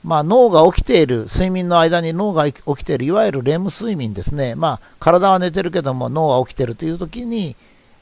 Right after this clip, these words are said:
見るということで、まあ、それが八十八パーセントと言われておりましたが、まあ、最近の、おー、研究でですね、まあ、人間が二十五人なんですが、まあ、九百八回の実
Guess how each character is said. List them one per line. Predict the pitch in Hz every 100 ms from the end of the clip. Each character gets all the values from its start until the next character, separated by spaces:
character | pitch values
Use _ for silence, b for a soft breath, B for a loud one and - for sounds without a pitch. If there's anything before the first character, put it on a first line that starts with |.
| -
見 | 156
る | 156 120
と | - - - _ -
い |
う | 175
こ | 190
と | 165 156
で、 | 196 185 156 151
ま | 151
あ、 |
そ | -
れ | 180
が | 165
八 | 156 175
十 | 185
八 | 170 -
パ | 113
ー | 170
セ | 180
ン |
ト | 139
と |
言 | 120
わ | 139
れ | 135
て | 139
お |
り | 131
ま | 131
し | -
た | 143 135
が、 | 120 95 - b b b b b -
ま | 139
あ、 |
最 | 170 220 190
近 | 208 220 214 208
の、 | 202 196 165 151 151 147 147 139 135 - 131 127
お | -
ー、 | -
研 | 180 170 -
究 | 190 165
で | 156
で | 104
す | -
ね、 | 123 92 b b b -
ま | 165 143
あ、 | 131
人 | 156 233
間 | 247 233
が | 208
二 | 214
十 | 277 170
五 | 135 175
人 | 226 208
な | 131
ん | 110
で | 104
す | -
が、 | 120 120 95 B B B B
ま | -
あ、 |
九 | - 226
百 | 190 151
八 | 147 - -
回 | 208 175
の | 131 - - 98
実 | 113